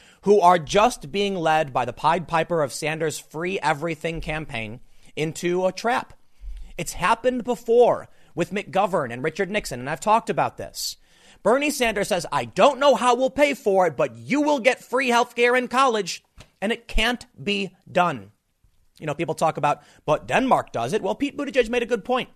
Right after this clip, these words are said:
Denmark didn't abolish private health care. So, so no, these other countries in Europe have private systems. These are radical positions that won't work. Unfortunately,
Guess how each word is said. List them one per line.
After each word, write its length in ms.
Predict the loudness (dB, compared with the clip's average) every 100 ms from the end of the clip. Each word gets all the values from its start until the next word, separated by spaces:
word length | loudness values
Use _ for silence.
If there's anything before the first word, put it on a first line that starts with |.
| _ -20 -16
Denmark 440 | -4 -2 2 0 0
didn't 180 | -2 -2
abolish 720 | -4 2 6 6 4 -4 -4
private 260 | -2 0
health 240 | 2 2 2
care. 300 | -4 -4 -10 _ _
So, 300 | 0 2 0
so 220 | -6 -2 0
no, 340 | 2 0 -2
these 160 | -4 -2
other 160 | -2
countries 340 | -2 -4 -4 -6
in 120 | -2
Europe 240 | -2 -2 -12 -2
have 340 | 0 0 0
private 320 | 0 0 -2
systems. 420 | -6 -4 -6 -8 -14 -20 -10
These 260 | -8 -4
are 120 | -4 -2
radical 580 | -2 0 -2 -2 -4
positions 580 | -4 -6 -6 -6 -8 -10 -16 -8
that 200 | -6 -4
won't 280 | 0 0 2
work. 320 | -2 -2 -4 -20 -20 -20 -16
Unfortunately, 840 | -16 -6 -2 -2 -4 -10 -10 -14